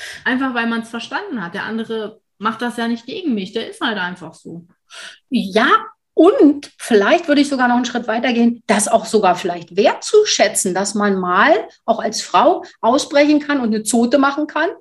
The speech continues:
Speaker 2: die wirklich unter aller Kanone ist. Warum nicht? Auch vielleicht über einen Mann oder so. Also so, ohne sich dann das, äh, übel zu nehmen und wo,
Speaker 1: Ja.
Speaker 2: wo man dann auch vielleicht sich dann, äh,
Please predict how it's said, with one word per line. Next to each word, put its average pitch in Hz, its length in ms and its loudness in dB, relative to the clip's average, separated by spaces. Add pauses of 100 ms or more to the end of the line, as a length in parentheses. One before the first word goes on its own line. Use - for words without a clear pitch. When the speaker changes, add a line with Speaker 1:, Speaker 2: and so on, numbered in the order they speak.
(380)
Speaker 2:
die 214 120 -4
wirklich 240 440 -4
unter 269 260 2
aller 233 180 2
Kanone 254 460 6 (160)
ist. - 260 -16 (200)
Warum 196 520 -4
nicht? - 220 -4
Auch 180 120 -2
vielleicht - 280 -4
über 165 140 -2
einen 170 120 -2
Mann 254 200 4
oder 294 200 6
so. 330 160 -2 (380)
Also 240 200 2
so, 269 280 4
ohne 269 240 6
sich 254 180 -2
dann 247 160 2
das, 240 300 -4
äh, 220 60 -4
übel 339 360 6
zu - 140 -4
nehmen 190 280 -2
und 214 300 -4
wo, 202 120 -4
Speaker 1:
Ja. 226 120 -2 (160)
Speaker 2:
wo 233 100 0
man 247 140 4
dann 247 120 2
auch 240 100 6
vielleicht - 640 -4
sich 233 180 0
dann, 208 320 0
äh, - 60 -8